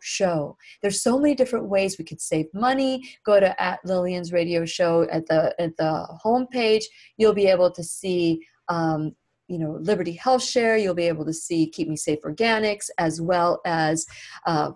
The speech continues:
First Alternative Care. There's so many different ways to save money and live a responsible life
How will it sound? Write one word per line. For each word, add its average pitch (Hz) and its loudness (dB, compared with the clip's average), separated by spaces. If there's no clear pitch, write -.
First 208 0
Alternative 165 -4
Care. 202 2
There's 202 0
so 247 0
many 254 2
different 208 -4
ways 180 -2
to - -14
save 202 2
money 180 -4
and 175 0
live 196 -2
a 175 -4
responsible 160 -4
life 156 -2